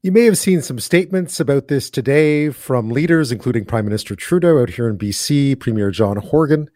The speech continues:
Today is International Day Against Homophobia, Transphobia, and Biphobia. It was created back in two thousand and four to draw attention to the violence and discrimination experienced by lesbian, gay, bisexual, transgender, intersex people,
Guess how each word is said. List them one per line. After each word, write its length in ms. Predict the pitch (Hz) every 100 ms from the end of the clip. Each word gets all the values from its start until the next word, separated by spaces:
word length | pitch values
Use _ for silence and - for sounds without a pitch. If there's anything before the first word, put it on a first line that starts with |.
| - - - - - -
Today 220 | 170 226
is 140 | 240 -
International 560 | 165 165 156 151 156
Day 220 | 127 135 131
Against 460 | 123 131 139 -
Homophobia, 600 | 139 135 135 117 120 117
Transphobia, 800 | 113 131 123 120 - 120 110 117
and 180 | 107 107
Biphobia. 840 | 113 120 143 - 113 95 98 87 101
It 80 |
was 120 | 107 -
created 380 | - 131 147
back 300 | 117 123 123
in 100 | 120
two 160 | - 123
thousand 400 | 127 117 104 95
and 160 | 92 -
four 480 | - 143 110 117
to 120 | 143 117
draw 220 | 113 107
attention 380 | - 117 - 110
to 80 |
the 100 | 113
violence 460 | 95 104 123 127 113
and 80 | 110
discrimination 720 | 110 - 117 110 101 113 104 - - - - 131
experienced 680 | - - 208 160 117 -
by 140 | 123 110
lesbian, 520 | 117 107 110 110 101
gay, 280 | 117 110 110
bisexual, 640 | 107 107 120 - 117 104
transgender, 680 | - 120 113 - 113 107 113
intersex 600 | 113 104 - 101 - -
people, 360 | 110 110 104